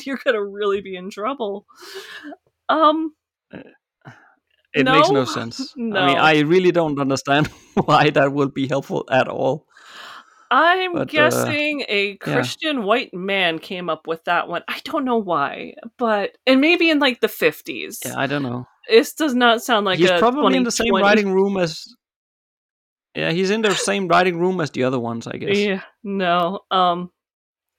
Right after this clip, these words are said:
Speaker 1: this is not something I think that the world needs in twenty twenty-one. <laughs> Even less than coronavirus,
Speaker 2: Mm, no.
Speaker 1: maybe. <laughs> Uh, <laughs>
Speaker 2: <laughs> I actually have a, I have an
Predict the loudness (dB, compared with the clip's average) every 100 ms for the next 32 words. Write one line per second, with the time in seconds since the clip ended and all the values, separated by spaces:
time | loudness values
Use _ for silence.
0 | -16 -6 -4 -2 -2 -4 -2 0 0 -2
1 | -4 -2 -2 -2 0 0 2 2 2 2
2 | 2 2 0 -2 -2 -2 -4 -4 -6 -6
3 | -8 -10 -6 -2 2 2 0 -6 -8 -16
4 | -20 -20 _ _ -16 0 2 4 2 0
5 | 0 -6 -6 -6 -4 -6 -4 -6 -4 -4
6 | -2 -2 -2 -2 0 0 -2 -2 -8 _
7 | _ _ _ _ _ _ _ -20 _ -12
8 | -8 -8 -8 -12 -14 -10 -4 0 2 0
9 | -2 -8 -8 -16 -16 -16 -18 _ -4 0
10 | 2 0 -2 -20 -20 -20 _ -4 2 2
11 | 2 2 4 4 4 4 6 6 4 0
12 | -6 _ 2 4 4